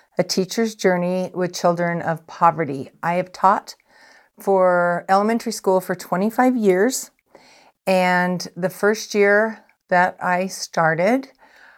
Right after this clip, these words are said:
it was so hard that I thought, "I am not going to be able to do this career." It was emotionally exhausting because these children were so,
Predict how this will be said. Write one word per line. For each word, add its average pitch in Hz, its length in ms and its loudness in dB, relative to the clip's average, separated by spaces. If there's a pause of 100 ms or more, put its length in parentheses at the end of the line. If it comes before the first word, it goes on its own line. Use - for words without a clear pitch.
(460)
it 202 180 6
was 185 200 -2
so 190 440 0
hard 196 600 0 (140)
that 175 160 -2
I 175 80 0
thought, 175 360 0 (120)
"I 180 120 -2
am 170 280 -2
not 170 400 0 (200)
going 185 300 0
to - 160 -16
be 170 120 0
able 165 200 -4
to 170 180 -6
do 165 280 -2
this 170 240 -2
career." 165 600 0
It 170 100 0
was 170 220 -2
emotionally 208 1200 0 (520)
exhausting 170 960 0 (680)
because 170 540 0
these 160 280 -6
children 165 460 -2
were 156 160 -2
so, 156 680 0